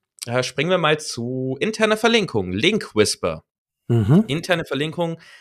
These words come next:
Speaker 1: sehr wichtig, haben wir ja schon öfter drüber geredet. Eins der, ähm, am meisten, ja, übersehenen, unterschätzten, ähm, Dinge, die man tun kann für seo.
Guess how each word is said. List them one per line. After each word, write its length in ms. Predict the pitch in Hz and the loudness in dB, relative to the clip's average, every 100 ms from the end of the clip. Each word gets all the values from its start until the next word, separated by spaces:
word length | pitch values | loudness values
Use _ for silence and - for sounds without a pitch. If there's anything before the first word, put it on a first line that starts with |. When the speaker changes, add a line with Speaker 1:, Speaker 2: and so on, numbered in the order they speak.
| _ | _
Speaker 1:
sehr 380 | 104 104 165 202 | -4 2 4 4
wichtig, 480 | 214 - 196 - - | -2 -4 -6 -8 -10
haben 160 | 127 135 | -6 -2
wir 80 | |
ja 60 | 135 | -2
schon 180 | 131 131 | -4 -6
öfter 220 | 139 - | -4 -2
drüber 260 | 135 139 117 | -2 0 0
geredet. 480 | 110 131 165 170 - - - - | 2 2 4 2 -4 -18 -20 -4
Eins 340 | 113 127 127 | 0 0 0
der, 480 | - 127 120 113 110 | 2 6 6 6 4
ähm, 460 | - 113 117 113 113 - | 4 4 4 -2 -6 -6
am 100 | 110 | 0
meisten, 560 | 110 135 - 131 127 - - _ _ | 2 2 0 -4 -4 -6 -14 _ _
ja, 280 | 101 110 110 | 0 2 2
übersehenen, 580 | - 113 110 113 131 131 | 0 2 4 4 4 2
unterschätzten, 920 | 127 110 110 - 131 - - 123 117 _ _ _ _ - | -2 -4 -2 0 -2 -2 -4 -4 -4 _ _ _ _ -4
ähm, 220 | 107 107 | -2 0
Dinge, 260 | 117 127 | 2 2
die 100 | 123 | 2
man 140 | 113 110 | 0 -2
tun 220 | - 117 | -2 -4
kann 240 | 135 151 | -2 -2
für 120 | - 160 | -4 -4
seo. 320 | 156 196 | -4 -6